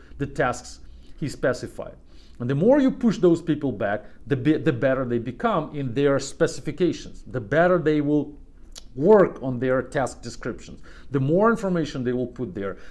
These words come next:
the more disciplined their, uh, text will look.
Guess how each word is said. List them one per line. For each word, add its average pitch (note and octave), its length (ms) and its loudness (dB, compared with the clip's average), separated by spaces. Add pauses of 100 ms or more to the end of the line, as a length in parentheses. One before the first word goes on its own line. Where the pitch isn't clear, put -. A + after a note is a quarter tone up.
(120)
the D3+ 80 0
more G3 240 4
disciplined B2+ 800 0 (500)
their, D3+ 520 2 (140)
uh, A2 120 -4
text - 480 -4
will B2 200 -2
look. - 280 -8